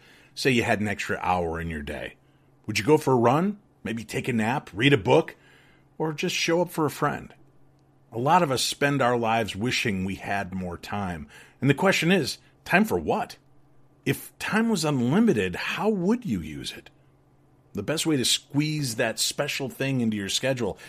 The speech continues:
is to know what's important to you and make it a priority. Therapy can help you find what matters to you so you can do more of it.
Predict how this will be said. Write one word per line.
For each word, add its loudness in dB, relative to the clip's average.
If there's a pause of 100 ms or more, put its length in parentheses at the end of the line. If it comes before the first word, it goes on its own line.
(260)
is -2
to -4
know 2
what's 2
important 0
to -10
you -14 (360)
and 0
make 0
it -4
a -10
priority. -4 (380)
Therapy 2
can -4
help 0
you -2
find -4
what -4
matters -2
to -8
you 0 (280)
so -4
you -2
can 0
do 0
more 2
of -2
it. -12